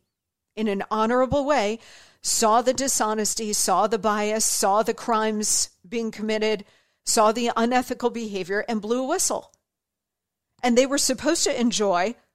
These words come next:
a whole plethora of protections according to federal law. Well, these folks came forward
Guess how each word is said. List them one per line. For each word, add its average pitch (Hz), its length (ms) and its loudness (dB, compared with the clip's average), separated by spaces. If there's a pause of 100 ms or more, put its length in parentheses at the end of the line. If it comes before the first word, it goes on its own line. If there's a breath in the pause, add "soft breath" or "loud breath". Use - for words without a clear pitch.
(140)
a 254 140 -2
whole 277 200 0
plethora 247 640 0
of 233 160 -4
protections 226 800 -4
according 214 400 -6
to - 120 -6
federal 190 380 -4
law. 269 300 -4 (500 soft breath)
Well, 262 320 0
these 262 300 0
folks - 340 -2
came 269 240 -4
forward 220 560 -2